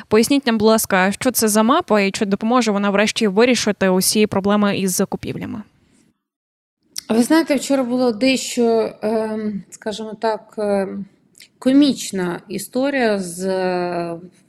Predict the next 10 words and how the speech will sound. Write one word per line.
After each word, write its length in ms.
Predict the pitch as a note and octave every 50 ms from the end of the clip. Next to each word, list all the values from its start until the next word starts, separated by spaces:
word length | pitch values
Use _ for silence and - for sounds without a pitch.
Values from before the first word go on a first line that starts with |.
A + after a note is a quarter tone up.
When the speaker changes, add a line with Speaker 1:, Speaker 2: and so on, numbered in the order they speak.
| _ _ - F3+ F3 F3 E3+ E3+ F3 - -
Speaker 2:
скажімо, 420 | - - - G3 F3+ F#3 F3+ F3+
з 80 | F3 -
комітетом, 680 | - A3 G3+ F#3+ F#3 - B3+ C#4+ D4 - C4 A#3+ A#3 _ _ - - - - - - -
який 320 | G#3+ G#3 G3 G3+ - A#3
був 340 | G#3+ F#3 F#3 F#3 F3 F3 F3
зібраний, 560 | E3+ D#3+ - B3 B3 B3+ C#4 B3+ A#3 G#3 G3
який 220 | F#3 - - G#3 G3
розглядав 500 | F#3 F#3 F3 - F3+ E3 D#3+ G#3+ A3+ A3
це 120 | - -
питання. 480 | F3+ - F#3 - - E3 D3+ D3 C3+